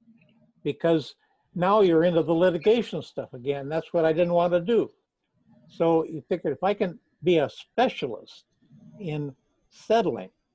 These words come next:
the idea I tell my client, you know, if we can't settle it, I'm out. So I ca-, uh, in nineteen ninety, I called myself a collaborative lawyer. There weren't any other ones.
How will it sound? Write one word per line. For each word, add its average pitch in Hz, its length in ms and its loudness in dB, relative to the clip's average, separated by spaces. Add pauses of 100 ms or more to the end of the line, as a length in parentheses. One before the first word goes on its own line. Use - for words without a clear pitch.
(500)
the 151 100 -6
idea 180 400 2
I 147 60 2
tell 165 260 -2
my 147 160 -4
client, 180 480 -6
you 156 100 -10
know, 165 120 0
if 127 80 -2
we 160 100 -2
can't 170 320 -4
settle 196 320 2
it, 156 140 0 (500)
I'm 139 160 -8
out. 180 240 0 (960)
So 165 220 0
I 170 80 2
ca-, - 280 -2
uh, 156 260 -2
in 143 100 -6
nineteen 190 560 -2
ninety, 147 360 -2
I 139 120 0
called 165 400 0
myself 135 580 -6
a 135 80 -8
collaborative 127 680 -8
lawyer. 151 480 -2 (1700)
There 160 120 2
weren't 185 180 2
any 190 260 4
other 208 240 4
ones. - 500 -8